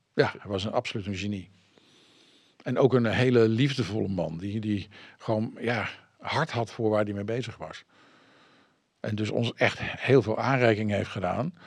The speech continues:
Eh, ook, ook de hele z-, theorie over de individua-, individuatie. Hè, dus het is in feite waar we het de hele avond al over hebben, van dat naar binnen gaan en je diepste zelf vinden. Dat is een individuatieproces.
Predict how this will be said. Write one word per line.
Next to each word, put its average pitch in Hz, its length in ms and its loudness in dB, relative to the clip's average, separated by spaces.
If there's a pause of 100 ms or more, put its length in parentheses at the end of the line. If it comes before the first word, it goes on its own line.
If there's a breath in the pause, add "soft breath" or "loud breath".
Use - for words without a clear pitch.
(240 loud breath)
Eh, 113 300 -2
ook, 117 160 -2
ook 120 240 0 (200)
de 110 80 -4
hele 117 200 4
z-, 101 80 -2 (260)
theorie 117 360 2
over 107 180 0
de - 60 -8
individua-, 113 540 0
individuatie. 113 1160 0 (360 loud breath)
Hè, 135 180 -8
dus 120 160 -6
het 104 100 -10
is 110 60 -10
in 104 60 -10
feite 151 300 0
waar 107 200 2
we 104 80 -2
het 107 120 -2
de 98 60 -4
hele 104 400 -2
avond 101 280 -4
al 107 100 -2
over 101 180 -2
hebben, 104 240 -2 (380 loud breath)
van 110 220 -2
dat 104 140 -2
naar 104 160 -2
binnen 131 240 2
gaan 101 300 -2
en 107 140 -2
je 107 120 -2
diepste 117 300 -4
zelf 139 260 4
vinden. 87 360 -2
Dat 123 180 2
is 98 120 -4
een 104 100 -4
individuatieproces. 113 1160 0